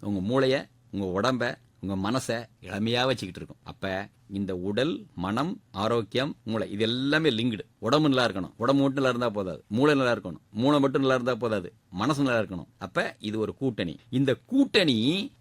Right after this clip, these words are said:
ஒன்னா போகணும் அப்படின்னா, இந்த ரெண்டையும் சேர்ந்து செய்யணும். அப்பதான் மூளையோட செயல்பாடு சூப்பரா இருக்கும். "சரி, எனக்கு உடம்பு முடியல, என்ன பண்றது? சரி, ஒரு நாள் ரெஸ்ட் எடுத்துக்கலாம்." இந்த உடல் உழைப்பு இல்லாமல்,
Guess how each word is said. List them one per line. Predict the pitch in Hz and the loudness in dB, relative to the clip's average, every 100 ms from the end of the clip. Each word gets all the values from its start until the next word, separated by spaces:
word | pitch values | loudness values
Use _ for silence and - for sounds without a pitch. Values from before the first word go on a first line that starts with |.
| 92 | -2
ஒன்னா | 117 156 190 196 | 0 2 4 4
போகணும் | 139 139 120 127 101 78 - | 2 0 2 0 0 -4 -8
அப்படின்னா, | 98 98 98 113 196 190 _ _ | -6 -2 0 2 0 -2 _ _
இந்த | - 107 98 | -8 -4 -4
ரெண்டையும் | 92 101 104 117 | -2 -2 -2 -4
சேர்ந்து | - 98 95 90 | -4 -4 -4 -8
செய்யணும். | 78 71 62 _ - | -12 -16 -18 _ -16
அப்பதான் | 87 - 90 110 156 - _ - | -14 -12 -8 -4 -6 -6 _ -8
மூளையோட | 101 139 131 120 | 0 4 4 2
செயல்பாடு | 101 - 104 101 92 104 - | 0 -4 -4 -4 -4 -6 -6
சூப்பரா | 107 98 85 | -8 -8 -10
இருக்கும். | 78 - _ | -12 -20 _
"சரி, | - 107 101 _ _ | -8 -6 -6 _ _
எனக்கு | - 113 101 | -8 -6 -4
உடம்பு | 101 117 | -4 -2
முடியல, | 104 95 95 | -4 -4 -4
என்ன | 90 104 | -4 -4
பண்றது? | 101 87 87 87 104 _ _ | -6 -8 -8 -10 -14 _ _
சரி, | - 165 | -10 -6
ஒரு | 120 | -6
நாள் | 143 | -6
ரெஸ்ட் | 104 - | -8 -10
எடுத்துக்கலாம்." | 92 87 90 127 - - | -14 -10 -8 -10 -12 -20
இந்த | - 117 120 110 104 95 95 - _ | -6 -2 -2 -2 -4 -8 -12 -18 _
உடல் | 98 120 139 156 160 - | -8 0 2 2 -4 -8
உழைப்பு | 95 107 131 135 - 120 | -6 0 0 0 -2 -6
இல்லாமல், | 98 113 127 127 123 113 80 | -2 -2 0 0 0 -4 -6